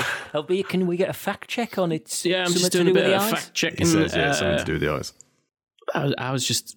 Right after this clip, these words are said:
Speaker 2: I, I thought they had a bit of sonar or something, you know, see if, something like that. Know where
Speaker 1: But,
Speaker 2: they
Speaker 1: like,
Speaker 2: are, are.
Speaker 1: fish do it as well, don't they? Like, the schools,
Speaker 3: Yeah.
Speaker 1: like
Speaker 3: Yeah, they're s-, next to each other. Zoom, zoom, zoom, zoom, zoom.
Speaker 1: Is it the little tuners or what, what? Which are the ones where they,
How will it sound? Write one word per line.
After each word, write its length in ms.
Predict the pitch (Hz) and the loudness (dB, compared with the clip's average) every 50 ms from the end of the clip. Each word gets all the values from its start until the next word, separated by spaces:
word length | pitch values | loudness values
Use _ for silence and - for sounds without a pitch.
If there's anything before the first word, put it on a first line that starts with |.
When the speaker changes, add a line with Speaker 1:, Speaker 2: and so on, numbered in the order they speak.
| - - | -10 -8
Speaker 2:
I, 240 | 67 101 123 120 120 - - | -6 -4 -4 -4 -6 -6 -8
I 280 | - - 107 110 113 | -8 -4 -4 -4 -4
thought 220 | 113 - 117 113 - | -2 -2 -2 -2 0
they 100 | - 110 | 0 -2
had 100 | 101 95 | 0 -2
a 40 | 101 | -2
bit 120 | 90 104 85 | -2 -2 -2
of 60 | 90 | -2
sonar 520 | - - 110 104 104 104 107 110 113 113 110 | -2 0 0 0 0 0 0 0 0 -2 -2
or 60 | 110 | -2
something, 260 | - 110 117 117 - | -2 -2 -2 -2 0
you 80 | 110 113 | -2 0
know, 220 | 110 110 117 113 - - - _ _ _ _ _ _ _ _ _ _ _ _ _ - - | 0 0 -2 -4 -8 -16 -20 _ _ _ _ _ _ _ _ _ _ _ _ _ -10 -8
see 180 | - - 87 | -4 -4 -4
if, 180 | - - - - - - _ _ - | -4 -4 -10 -14 -20 -20 _ _ -10
something 220 | - - 117 107 | -4 -4 -2 -2
like 120 | 98 92 - | -2 -4 -4
that. 180 | - 98 - - _ _ _ _ | -4 -4 -6 -8 _ _ _ _
Know 160 | 123 120 113 | -2 0 0
where 160 | 113 113 113 110 | 0 0 0 0
Speaker 1:
But, 100 | 113 - | 2 2
Speaker 2:
they 80 | 110 | 2
Speaker 1:
like, 140 | 110 110 - - | 0 -2 -4 -4
Speaker 2:
are, 60 | 113 113 113 113 | -4 -4 -4 -6
are. 60 | 113 - _ _ _ _ _ _ _ _ _ _ - | -8 -12 _ _ _ _ _ _ _ _ _ _ -20
Speaker 1:
fish 360 | - - 269 254 - - - | -6 -4 -4 -2 -2 -4 -2
do 140 | 147 127 117 | 0 2 2
it 100 | 113 113 | 2 0
as 100 | 110 135 | -2 0
well, 160 | 170 160 135 | 0 0 0
don't 260 | 107 131 127 117 - | 0 0 -2 -2 -2
they? 200 | 120 110 104 104 | -4 -2 -2 -2
Like, 240 | 104 110 110 113 - | 0 -2 -2 -2 -4
the 80 | 120 110 | -8 -14
schools, 440 | - - - 139 127 123 120 107 - | -14 -10 -6 -4 -2 0 0 0 0
Speaker 3:
Yeah. 160 | - - - | 0 0 0
Speaker 1:
like 240 | 117 110 110 104 - _ _ - - _ - | 0 -2 -2 -4 -6 _ _ -20 -20 _ -4
Speaker 3:
Yeah, 260 | - 113 95 87 82 | -2 -2 0 -2 -2
they're 60 | 87 | -4
s-, 220 | 85 - - - - _ - - | -4 -4 -4 -6 -8 _ -10 -6
next 300 | 82 98 95 - - - | -6 -6 -4 -6 -4 -2
to 80 | 95 | -2
each 140 | 85 76 - | -2 0 -2
other. 160 | 98 92 95 104 | -2 -2 0 2
Zoom, 200 | 117 123 107 95 | 2 2 2 2
zoom, 180 | 107 120 110 101 | 2 0 2 2
zoom, 260 | 113 113 104 95 - | 2 0 0 0 0
zoom, 240 | 104 110 101 98 - - _ _ _ _ _ _ - | 0 -2 -2 -2 -6 -10 _ _ _ _ _ _ -2
zoom. 240 | 135 113 104 107 - _ _ _ _ _ _ _ _ _ _ _ _ _ _ | -2 -2 -2 -4 -10 _ _ _ _ _ _ _ _ _ _ _ _ _ _
Speaker 1:
Is 140 | - 143 - | -4 -2 -2
it 80 | 175 147 | -2 -2
the 80 | 160 160 | 0 -2
little 200 | 160 151 160 139 | -2 -2 -2 -4
tuners 520 | - - 175 165 156 139 117 107 101 92 | -4 0 0 2 2 2 0 0 -2 -2
or 120 | 104 98 98 | -4 -4 -4
what, 180 | 104 - - | -6 -8 -8
what? 280 | - 135 127 - 123 131 | -8 -8 -8 -8 -8 -6
Which 240 | 151 156 - - 165 | -8 -6 -6 -6 -6
are 60 | 151 | -4
the 100 | 151 151 | -2 -2
ones 320 | 135 135 131 123 113 - | 0 0 -2 -2 -4 -4
where 180 | 110 113 110 107 | -4 -4 -2 -2
they, 300 | 107 104 107 104 107 | -2 -2 -2 -2 -4